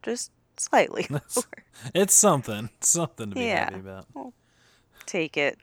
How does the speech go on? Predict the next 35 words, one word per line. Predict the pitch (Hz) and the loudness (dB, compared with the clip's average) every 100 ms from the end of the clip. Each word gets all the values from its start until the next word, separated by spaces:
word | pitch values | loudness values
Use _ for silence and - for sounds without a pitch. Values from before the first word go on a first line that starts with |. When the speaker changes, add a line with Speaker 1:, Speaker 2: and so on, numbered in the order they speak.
| - | -12
Speaker 2:
Yeah. | 104 | -4
Speaker 1:
frankly. | 120 143 139 139 143 156 | -2 -2 -2 -4 -4 -2
Like, | 151 147 | -2 -2
Speaker 2:
<laughs> | - | -4
Speaker 1:
it's | 185 - - | -6 -8 -6
just, | 180 165 - | -6 -6 -6
it's | 180 - | -8 -8
horrible. | - - 175 151 143 147 147 156 | -10 0 0 0 -4 -6 -6 -6
So | - 147 147 147 - _ _ _ _ - | -4 -2 -2 -4 -12 _ _ _ _ -4
anything | 185 185 156 - 135 139 139 139 _ - | -4 -6 -8 -6 -6 -6 -12 -18 _ -8
right | 139 139 | -4 -4
now | 143 139 135 139 | -4 -6 -6 -10
is | 139 | -12
good. | - 139 131 147 _ _ - - _ _ | -10 -8 -8 -10 _ _ -20 -20 _ _
Um, | - 156 151 147 - - _ _ _ _ _ _ - | -4 -2 -2 -6 -16 -20 _ _ _ _ _ _ 0
there, | 196 196 196 190 185 - - | 2 4 4 2 0 -2 -2
as | 190 | 0
far | - 214 | 4 4
as | 202 - | 4 2
other | 190 190 | -2 -2
news | 190 180 175 | -6 -10 -10
in | 165 | -10
Virginia, | 170 - 160 160 156 156 | -10 -8 -10 -8 -8 -6
there's | 160 160 | -6 -6
a | |
lot | 160 165 | -6 -6
of | 165 | -6
concern | 160 - 156 | -10 -10 -10
about | 151 147 | -8 -10
Northern | - 156 170 190 196 | -10 -8 -8 -8 -10
Virginia, | 202 202 208 214 214 214 - _ _ _ _ - | -10 -10 -10 -8 -10 -10 -14 _ _ _ _ -4
um, | 175 165 156 156 160 _ - | -2 -2 -6 -12 -20 _ -14
which | 170 165 | -12 -10
is | 160 | -10
essen-, | 156 180 | -8 -6